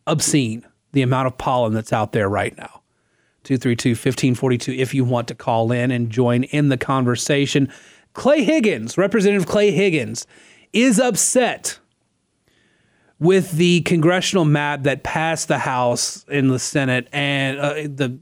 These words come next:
Louisiana House and Senate and was vetoed by John Bel Edwards. Not because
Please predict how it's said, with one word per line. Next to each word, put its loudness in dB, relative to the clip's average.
Louisiana 4
House -2
and -2
Senate 0
and 0
was 0
vetoed 0
by -2
John 0
Bel 2
Edwards. 2
Not 2
because 0